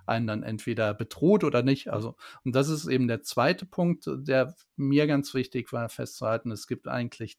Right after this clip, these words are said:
drei Narrative, die, äh, sich dabei durchziehen. Und das eine ist, ähm, die K I als Bedrohung.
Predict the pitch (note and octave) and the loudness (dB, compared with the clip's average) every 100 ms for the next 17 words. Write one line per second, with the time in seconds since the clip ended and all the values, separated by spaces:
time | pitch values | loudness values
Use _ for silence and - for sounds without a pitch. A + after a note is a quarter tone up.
0 | - - A2+ G#2+ C3 C#3+ A#2 C#3 D3 - | -18 -6 0 2 2 2 2 0 -2 -4
1 | C#3 D3 D3 C#3+ C#3 - - - _ - | -4 -4 2 4 4 0 -16 -20 _ -6
2 | A#2 A#2 A2+ A2 A#2 A2+ C3 A2 - G#2+ | -4 -2 -2 -2 -4 -4 -4 -4 -2 -2
3 | A2 A2 B2+ C#3+ - - E3 D#3 D3+ - | 0 2 2 2 -4 -2 0 2 0 -4
4 | A#2+ A2+ - A#2+ A2+ A#2 A2+ A2+ A2+ - | -6 -8 -6 -6 -4 -4 -4 -6 -8 -10
5 | - A2 G2+ G#2 _ _ _ _ B2 - | -6 -4 -4 -8 _ _ _ _ -8 -4
6 | A#2+ B2 C3 A2 A2+ - - - A#2 A#2 | -4 0 -2 -2 -6 -10 -12 -6 0 4
7 | D3 G3+ A#3+ | 4 2 -4